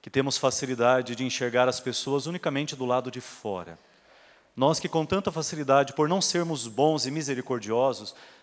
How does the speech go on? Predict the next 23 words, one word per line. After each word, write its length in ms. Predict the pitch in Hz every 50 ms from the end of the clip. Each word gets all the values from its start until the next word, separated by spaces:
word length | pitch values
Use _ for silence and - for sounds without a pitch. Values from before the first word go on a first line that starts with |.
| _ _ _ _
descartamos 680 | - 135 - - 180 170 156 - - 208 220 170 - -
pessoas, 680 | - 120 - - - 113 101 92 95 92 - - - _ _ _ _ _ _ -
desistimos 560 | 151 160 151 156 - - - 233 214 180 131
de 60 | 135
pessoas, 500 | - 127 110 - - 120 107 107 - - - - - _ _ _ _
nós 240 | 135 143 147 123 120
não 220 | 147 156 180 180
teríamos 460 | - 170 143 127 131 127 123 120 -
escolhido 420 | 131 - - - 135 120 120 113 117
Mateus 540 | 120 120 - 123 110 104 101 - - - - _ _ _
para 200 | - 123 117 113
ser 340 | - - - 127 123 123 117 - - - _ _ _ _
do 140 | - 131 127
nosso 380 | 120 120 117 113 - - 131
grupo 280 | 117 - 120 117 - 123
de 140 | 113 120 117
discípulos 560 | 127 131 - - - 117 110 - - 110 90
do 80 | 95 95
Senhor. 380 | - - 113 90 78 76 73 _ _ _ _ _ _ _ _ _ _ _ _ _ _ _ _ _ _ _ _ _ _ _
Mas 180 | - 110 117 104
Jesus 360 | 117 113 - 101 101 95 104
o 80 | 101 101
escolheu. 540 | 95 - - - 127 123 107 87 80 73